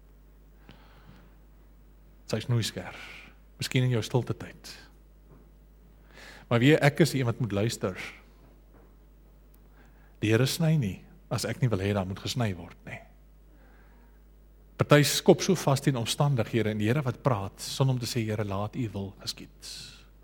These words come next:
Doen met my wat u wil." Ons wil nog vir hom dikteer.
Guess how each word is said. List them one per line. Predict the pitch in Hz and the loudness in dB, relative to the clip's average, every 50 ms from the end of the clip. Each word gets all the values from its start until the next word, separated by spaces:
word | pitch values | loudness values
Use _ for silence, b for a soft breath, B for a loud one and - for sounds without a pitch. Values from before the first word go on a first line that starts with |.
| b b b b b b b b b b b b b b b b b b b b b - - - - - - - - | b b b b b b b b b b b b b b b b b b b b b -20 -20 -20 -20 -20 -20 -8 -2
Doen | - 120 131 131 | 2 2 4 4
met | 131 123 131 | 4 2 2
my | 123 107 101 | 0 -2 0
wat | 92 98 92 - | 0 -2 -4 -4
u | - 127 110 | -6 -8 -8
wil." | 101 101 - - - - - - - - - - - - - - - - - - - - - - - - - | -8 -10 -12 -12 -14 -16 -20 -20 -20 -20 -20 -20 -20 -20 -20 -20 -20 -20 -20 -20 -20 -20 -20 -20 -20 -20 -16
Ons | - - 95 - | -12 -10 -6 -2
wil | 127 120 | 0 2
nog | 120 120 - | 2 2 0
vir | - - 120 | -2 -4 -4
hom | 110 104 | -2 -2
dikteer. | 107 - - - 151 131 98 87 80 | -2 -2 -2 -2 -2 -2 -2 -4 -8